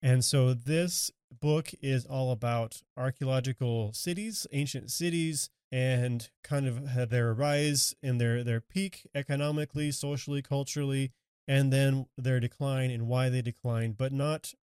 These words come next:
I think importantly, not disappeared, at least in the most cases, because we think of a lot of these civilizations have, have disappeared, and no, their, their, their descendants and the civilizations,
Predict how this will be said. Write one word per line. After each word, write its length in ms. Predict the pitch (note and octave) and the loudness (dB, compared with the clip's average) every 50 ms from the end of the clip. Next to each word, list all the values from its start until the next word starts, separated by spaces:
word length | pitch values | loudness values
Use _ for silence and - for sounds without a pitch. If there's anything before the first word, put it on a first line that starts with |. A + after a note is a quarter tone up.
| _ | _
I 120 | C#3 C3 C3+ | -4 -4 -2
think 260 | - D3+ C#3 C3 - | -2 -2 -4 -4 -4
importantly, 680 | C3 B2 - - C3 B2+ B2+ B2+ B2+ B2 B2 A#2+ A2+ - _ _ _ - | -6 -6 -4 -4 -6 -4 -2 -2 -2 0 -2 -2 -4 -6 _ _ _ -4
not 320 | B2+ B2 B2+ C3+ B2 - - | -2 0 0 0 -2 -4 -6
disappeared, 640 | B2 A#2+ - B2+ - _ - B2+ A#2+ A#2 A2+ A2 A2 | -6 -6 -6 -6 -6 _ -2 0 2 2 0 -2 -2
at 60 | G#2+ | -4
least 320 | A#2 A#2+ A2+ - - - - _ _ _ _ _ _ _ _ - | -4 -4 -4 -6 -8 -12 -18 _ _ _ _ _ _ _ _ -4
in 140 | B2 A#2+ | -2 0
the 40 | A#2+ | 0
most 280 | A#2 A2+ A#2+ B2 A#2 - | 2 2 2 0 0 -2
cases, 340 | - A#2+ A2 G#2 - - - _ _ - | -2 -2 -2 -2 -4 -8 -10 _ _ -14
because 420 | A2+ - - A#2 A2 A2 - - - _ _ _ _ _ - _ _ _ _ | -10 -6 -4 -4 -4 -4 -4 -6 -10 _ _ _ _ _ -20 _ _ _ _
we 120 | - B2 A#2+ | 0 0 0
think 280 | - - C3+ B2+ A#2+ | 2 2 2 2 2
of 220 | C3 A#2+ A#2 G#2+ A2 | 2 2 2 0 -2
a 100 | - B2 | -2 0
lot 200 | A#2+ B2 B2+ B2+ | 2 4 4 4
of 120 | B2+ A#2+ A2 | 4 2 2
these 200 | A#2+ A#2 A2+ - | 0 0 0 0
civilizations 720 | D#3+ F3+ F3+ F#3 E3+ D3 E3 E3+ F3 - - C#3+ B2+ G#2 | 0 2 2 2 0 2 2 2 2 2 2 0 0 2
have, 160 | A2+ A2+ G#2+ | 2 0 0
have 260 | A#2+ A#2+ A2+ A#2 G#2+ | 0 0 0 0 -2
disappeared, 600 | - - E3+ - E3+ - _ E3+ D#3+ C#3 B2+ A#2 | -2 -4 -4 -4 -6 -6 _ -2 0 2 2 2
and 100 | A#2+ A#2+ | 2 0
no, 380 | C3 C#3+ D3 C#3+ C#3+ C#3 C#3+ - - B2 | 2 2 2 2 2 2 0 -4 -8 -6
their, 320 | B2 C3 C3+ C3+ C3+ C3+ | -2 0 0 0 0 -2
their, 420 | C3 C3 C3+ C3 C3 C3 B2+ C3 - _ _ - | -2 -2 0 0 2 2 0 -2 -4 _ _ -16
their 120 | C3 - | -14 -6
descendants 600 | C3+ C3 B2 - - F#3 F#3 E3+ D#3 C#3+ C#3 C3 | -2 0 0 0 0 0 0 0 0 0 -2 -2
and 220 | - C3+ C3 B2+ B2+ | -2 0 0 0 0
the 60 | B2 - - | -2 -4 -6
civilizations, 720 | - - F#3 E3 C#3+ B2 C3+ D#3 E3+ - C#3 B2+ A2+ A2 | -6 -4 -4 -2 -2 -2 -2 -2 -2 -2 -4 -4 -6 -6